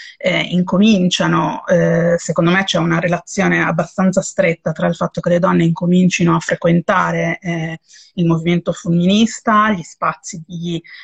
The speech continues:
eh, autocoscienza, quindi i gruppi, le condivisioni in cui appunto si mettevano insieme ad altre donne e, eh, e parlavano tra di loro, perché in realtà l'arte che cos'è se non, eh,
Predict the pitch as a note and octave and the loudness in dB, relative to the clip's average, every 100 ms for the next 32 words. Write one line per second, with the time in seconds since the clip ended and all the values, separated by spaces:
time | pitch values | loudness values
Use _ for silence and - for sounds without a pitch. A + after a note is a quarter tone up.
0 | - F#3 D#3+ D#3+ - F3+ - F3+ F3 - | -6 -2 0 0 0 0 -2 -8 -8 -2
1 | A#3+ A3+ F#3 F#2+ - G3 F#3+ F3+ D#3+ D#3+ | 0 2 2 -2 0 0 0 -4 -6 -6
2 | E3+ G#3+ F#3+ - - F3 F3 E3+ F3 D#3+ | -2 0 0 -6 -10 -6 -2 -2 -2 -4
3 | - E3 E3 D#3 E3+ E3 F#3+ F#3 F3 E3+ | -2 0 0 -2 -2 0 2 2 2 2
4 | E3+ - F3 E3 - F#3 F3+ - E3+ E3 | 0 -2 0 0 0 0 0 -2 -4 0
5 | F#3 F#3 F3+ F3+ G#3 F3 E3 F3 A#3 G3 | 2 4 2 2 2 2 2 2 2 4
6 | F3+ F3+ F3+ G3 G#3+ - - - - F3+ | 4 6 6 6 2 -6 -20 -20 -2 0
7 | F3+ G#3 G3+ - F3+ E3+ E3 D#3+ D#3 - | 2 2 2 2 2 0 -2 -4 -6 -4
8 | A3+ - F3 G#3+ A3 F3+ F3 F#3+ E3 G#3+ | -2 0 0 2 2 2 0 -4 0 4
9 | A3 F3 E3+ E3+ E3+ E3 F#3+ G#3+ B3+ F#3+ | 4 4 2 -4 -6 -4 0 2 2 2
10 | G3+ G3 G3 E3+ F3 - E3+ E3 E3+ E3 | 0 0 0 0 0 -4 -8 -6 -4 0
11 | F3+ F#3+ - E3 D#3+ F3 F3 F3+ F3+ - | 0 -2 -6 -6 -4 -4 -2 -2 -4 -8
12 | _ _ _ - F3+ D#3+ - | _ _ _ -2 0 0 -4